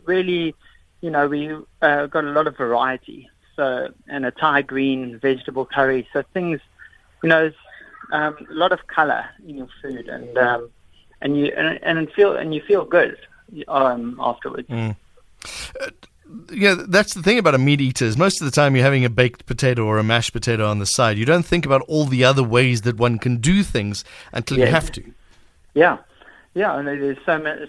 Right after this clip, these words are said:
Speaker 1: so much variety out there. And, um,
Speaker 2: Has he gone away?
Speaker 1: Mm-hmm.
Speaker 2: Yeah. No, has he gone away again?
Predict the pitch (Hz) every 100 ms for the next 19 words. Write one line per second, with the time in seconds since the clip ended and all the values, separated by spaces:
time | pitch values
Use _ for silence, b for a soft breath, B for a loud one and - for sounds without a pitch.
0 | - 165 151 - 131 131 190 - 147 135
1 | 139 139 139 135 156 151 143 143 B B
2 | B B B _ _ _ _ _ - _
3 | _ _ _ - - - - - - -
4 | _ _ _ _ _ _ - 95 107 135
5 | 185 202 208 - 127 - _ _ - 131
6 | 120 107 107 113 131 147 233